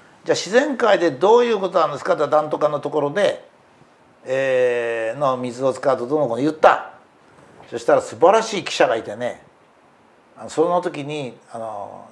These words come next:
「環境ホルモンは検出されましたか？」って言ったんですよね。これが素晴らしかったんです。そしたらシーアコルボーンは、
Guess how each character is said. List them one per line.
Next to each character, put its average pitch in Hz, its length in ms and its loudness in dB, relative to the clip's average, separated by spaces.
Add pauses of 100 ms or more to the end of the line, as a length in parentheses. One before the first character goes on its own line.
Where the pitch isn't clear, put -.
「環 147 200 -2
境 147 160 0
ホ 156 80 2
ル 151 80 0
モ 123 60 -2
ン - 20 0
は 110 100 -2
検 180 240 -4
出 - 80 -14
さ 175 80 2
れ 175 60 -4
ま 170 100 -4
し - 60 -12
た 190 100 -2
か？」 196 160 -2
っ - 40 -2
て - 40 -16 (320)
言 104 100 -10
っ - 40 -8
た 110 180 -4
ん - 80 -16
で - 80 -20
す - 120 -20
よ - 80 -20 (140)
ね。 160 320 0 (440)
こ - 140 -6
れ 160 100 6
が 165 120 4
素 - 140 -8
晴 147 120 8
ら - 40 6
し - 80 -6
か - 80 -10
っ - 20 -8
た - 120 -20
ん - 40 -20
で - 60 -20
す。 - 100 -20 (600)
そ - 60 -20
し - 20 -4
た 151 60 4
ら 117 40 4
シ - 140 0
ー 160 100 8
ア - 40 6
コ 151 100 0
ル 143 80 4
ボ 127 140 2
ー - 20 -6
ン 104 60 -6
は、 127 240 0